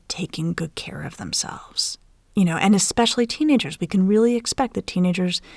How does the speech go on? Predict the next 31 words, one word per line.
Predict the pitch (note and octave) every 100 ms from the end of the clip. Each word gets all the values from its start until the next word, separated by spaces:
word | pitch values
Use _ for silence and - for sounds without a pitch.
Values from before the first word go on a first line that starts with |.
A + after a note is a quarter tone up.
| -
see | - - A3 G#3+
it |
as | G3 E3+
their | F3+ F#3
responsibility | G3+ - G3 D#3+ F#3 C4+ C4 F3+
to | F#3+
take | - D#3
good | F3+ E3+
care | - C4+ C#4
of |
themselves. | - E3 - E3+ E3+ - - - - - - - - -
And, | A3 G#3 -
and | A3+
just | A3 G#3
watch | G3 F#3 G#3 A#3+ B3 - -
that, | - -
right? | E3+ F#3
And | G3
so | G#3+
if | G#3 A3
you | C4+
see | D4 - B3
a | G3
kid | - F#3+ E3+
who | D#3+
you | F3+ F3
feel | - F3 E3 D#3+ -
is | E3
getting | E3+ E3 F3+ F3 G3
really | A3 A3+ G#3+ G3
controlling | - - E3 - E3 D#3+ E3 D3+ F3+